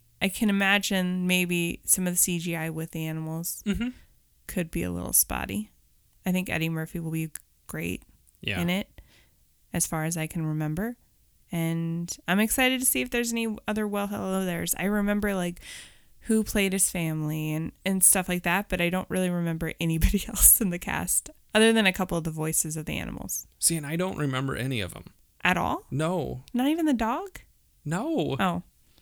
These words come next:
Speaker 1: okay.
Speaker 2: Was it Norm Macdonald that
Speaker 1: Yeah,
Speaker 2: does the
Speaker 1: I
Speaker 2: dog?
Speaker 1: think
Speaker 2: Okay.
Speaker 1: so.
Speaker 2: <laughs> 'Cause I thought about it. So I'm looking forward to that.
Speaker 1: Yeah.
Speaker 2: Like, who
Speaker 1: Does
Speaker 2: the
Speaker 1: the vo-
Speaker 2: voices that'll pop up and stuff like that.
Speaker 1: For sure.
Speaker 2: Yeah.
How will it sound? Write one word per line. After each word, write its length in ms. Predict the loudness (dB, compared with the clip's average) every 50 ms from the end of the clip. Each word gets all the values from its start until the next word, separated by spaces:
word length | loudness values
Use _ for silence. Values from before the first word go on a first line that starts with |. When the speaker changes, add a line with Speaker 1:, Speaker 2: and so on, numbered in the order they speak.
| _ _ -8
Speaker 1:
okay. 340 | -6 -6 -4 -6 -6 -6 -8 _ _ _ -6
Speaker 2:
Was 160 | -2 -2 -2
it 80 | -2 -4
Norm 240 | -4 -6 -4 -6 -6
Macdonald 480 | -8 -6 -6 -4 -4 -4 -4 -4 0
that 100 | 4 6 6
Speaker 1:
Yeah, 120 | 6 6
Speaker 2:
does 100 | 4 2
the 160 | 2 2 2
Speaker 1:
I 80 | 2 2
Speaker 2:
dog? 40 | 2
Speaker 1:
think 120 | 4 6 8
Speaker 2:
Okay. 200 | 10 10 8 6 2 -6 -10 -12 -10 -8 -8
Speaker 1:
so. 60 | -8 -8 -8 -12 -12 -12
Speaker 2:
<laughs> 220 | -12 -10 -2 2
'Cause 160 | 2 4 6 4
I 140 | 4 2
thought 320 | 2 -2 -2 -4 -2 0 0
about 320 | 0 0 0 -2 -2 -4 -6
it. 160 | -8 -10 -14 -20 -20 -20 _ _ _ _
So 180 | -2 0 2 4
I'm 400 | 4 4 4 2 0 -2 -4 -8 -14 _ _ _ _ _ _ _ -4
looking 380 | -2 -2 0 0 0 -2 0 0
forward 260 | 0 0 0 0 0
to 40 | -2 -4
that. 280 | -4 -4 -6 -6 -10 _ _ -2
Speaker 1:
Yeah. 260 | 0 0 2 0 -2 -6 -8
Speaker 2:
Like, 200 | -8 -8 -8 -6
who 380 | -4 -2 -2 -2 -2 -4 -6 -8 -12 -18 -20 -20 _ _ _ _ _ -4 0
Speaker 1:
Does 200 | 2 2 4 4
Speaker 2:
the 60 | 4
Speaker 1:
the 60 | 4
vo- 20 |
Speaker 2:
voices 280 | 4 6 4 4 4 2
that'll 240 | 0 0 0 -4 -6
pop 300 | -6 -6 -8 -8 -8 -8
up 180 | -8 -10 -10 -6
and 100 | -2 -2
stuff 240 | 0 0 -2 -6 -12
like 120 | -14 -14 -12
that. 220 | -10 -10 -10 -10 -12
Speaker 1:
For 220 | -4 0 2 2
sure. 320 | 2 2 2 0 -2 -4 -6 _ -14
Speaker 2:
Yeah. 200 | -12 -12 -12 -12